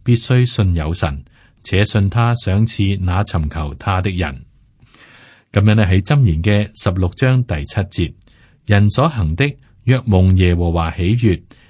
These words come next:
耶和華也使他的仇敵與他和好。」啊，我就一直喺度咧諗呢一句嘅箴言究竟係點樣解喎，亦都想聽下其他人佢點講。誒，有人咁講喎，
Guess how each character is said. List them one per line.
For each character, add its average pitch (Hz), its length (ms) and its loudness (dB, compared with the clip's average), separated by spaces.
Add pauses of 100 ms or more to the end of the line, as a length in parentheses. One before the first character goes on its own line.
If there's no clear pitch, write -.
(140)
耶 98 180 2
和 92 160 2
華 85 260 0
也 90 260 0
使 101 260 -2
他 127 180 -2
的 143 80 -6
仇 80 320 -6
敵 90 260 -4 (220)
與 90 240 0
他 110 280 0
和 76 280 -6
好。」 - 180 -10 (1120)
啊， 160 160 2
我 131 160 4
就 127 100 0
一 170 140 2
直 123 180 -4
喺 127 120 2
度 107 120 4
咧 110 300 2
諗 92 280 2
呢 120 80 4
一 113 100 2
句 90 400 -2
嘅 90 160 -2
箴 131 280 0
言 80 200 -2
究 90 160 -4
竟 98 180 -2
係 87 100 0
點 82 320 -4
樣 90 240 -2
解 82 280 -6
喎， 85 300 -2 (420)
亦 117 100 2
都 165 80 2
想 139 300 2
聽 156 200 0
下 107 160 2
其 76 220 -6
他 104 120 0
人 82 140 -2
佢 85 140 -4
點 87 200 -4
講。 90 520 -2 (720)
誒， 117 480 4
有 117 140 2
人 104 160 2
咁 120 120 4
講 110 200 4
喎， 87 280 2